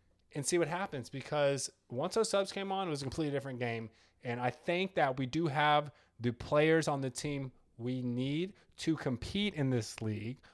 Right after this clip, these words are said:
We're waiting on some, you know, we're waiting on the strawberry icing on top or whatever. But I think you gotta get this figured out. I think Nealis has a lot of talent, third overall in the Super Draft. Robbie needs to get out there more. I know he's just back to the team, but let's get that rotation going.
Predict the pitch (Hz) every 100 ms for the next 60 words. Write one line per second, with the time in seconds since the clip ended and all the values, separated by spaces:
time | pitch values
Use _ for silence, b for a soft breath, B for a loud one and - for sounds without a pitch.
0 | b 127 123 143 165 160 160 - 147 143
1 | 147 170 131 123 _ _ _ _ _ _
2 | _ _ _ - 143 160 180 170 165 156
3 | - 196 185 180 175 170 165 170 175 151
4 | 143 - 160 139 120 107 104 110 127 b
5 | b b b 139 170 147 - 151 - 185
6 | 185 196 180 170 165 160 156 - 165 156
7 | 180 123 139 185 135 135 147 180 - 127
8 | 143 - - 131 123 127 - 123 131 151
9 | - - 151 151 151 135 123 123 147 160
10 | - 113 113 104 107 120 - - B B
11 | B - 120 127 131 139 139 135 135 131
12 | 120 123 123 123 135 165 160 151 160 135
13 | 135 123 - 135 - 120 117 117 - 127
14 | 113 147 131 131 131 131 113 120 117 135